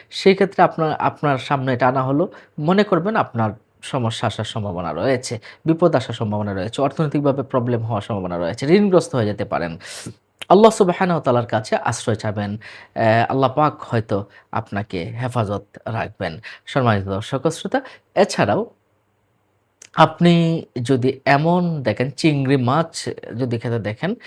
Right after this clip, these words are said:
তাহলে এটা একটা ভালো স্বপ্ন। আহ, খুব ভালো আবার খুব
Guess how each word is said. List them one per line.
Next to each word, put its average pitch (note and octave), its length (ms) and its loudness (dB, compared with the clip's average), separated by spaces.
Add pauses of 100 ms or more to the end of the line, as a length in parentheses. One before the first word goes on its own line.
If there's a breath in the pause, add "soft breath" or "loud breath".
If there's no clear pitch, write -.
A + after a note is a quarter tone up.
(280 loud breath)
তাহলে C#3+ 560 6
এটা E3 140 6
একটা - 140 -2
ভালো G#2 240 -2
স্বপ্ন। A2 400 -8
আহ, A3+ 100 -2 (880 loud breath)
খুব A3 300 6
ভালো A3+ 320 12
আবার G3+ 180 8
খুব E3+ 240 2